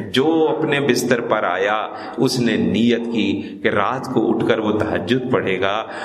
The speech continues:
اور اس پر نیند کا غلبہ ہو گیا اور وہ نہ اٹھ سکا یہاں تک کہ فجر ہو گئی، اس کے لیے وہی لکھا جائے گا جس کی اس نے نیت کی تھی۔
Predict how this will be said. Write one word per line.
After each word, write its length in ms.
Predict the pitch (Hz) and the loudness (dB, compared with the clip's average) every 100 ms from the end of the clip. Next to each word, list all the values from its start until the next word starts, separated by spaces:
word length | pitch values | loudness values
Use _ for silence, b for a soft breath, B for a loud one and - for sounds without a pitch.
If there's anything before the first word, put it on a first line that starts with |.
| B | B
اور 280 | - 127 160 | 0 2 0
اس 340 | 160 156 - | -2 -2 0
پر 100 | 151 | 2
نیند 380 | 139 117 135 - | 2 0 0 2
کا 140 | 131 | 2
غلبہ 420 | 131 - 196 - 156 | 0 -2 -2 0 0
ہو 360 | 131 135 160 | 0 0 2
گیا 200 | 180 196 110 - - 80 - - - | 2 2 0 -4 -8 -8 -10 -16 -16
اور 160 | - 117 | -2 0
وہ 160 | 113 117 | 2 0
نہ 120 | 131 | 2
اٹھ 280 | 156 117 113 | 0 0 -2
سکا 260 | 120 127 | 0 0
یہاں 260 | 131 110 127 | 0 -2 -2
تک 200 | 120 120 | -2 -2
کہ 80 | 120 | -2
فجر 400 | - - 190 269 | 0 2 2 2
ہو 260 | 190 165 | 2 2
گئی، 300 | 156 147 - - - | 2 0 0 0 0
اس 180 | 131 | 0
کے 100 | 135 | 0
لیے 160 | 131 120 | 2 2
وہی 400 | 120 117 139 226 | 0 2 4 4
لکھا 340 | 269 247 185 | 2 0 0
جائے 240 | 151 127 117 | 2 2 0
گا 100 | 123 - - 117 | -2 -4 -12 -4
جس 180 | 110 110 | -2 0
کی 80 | 107 | 0
اس 140 | - | 0
نے 80 | 95 | -2
نیت 400 | 82 - - - | -4 -6 -8 -12
کی 80 | - | -12
تھی۔ 340 | - - - | -10 -10 -14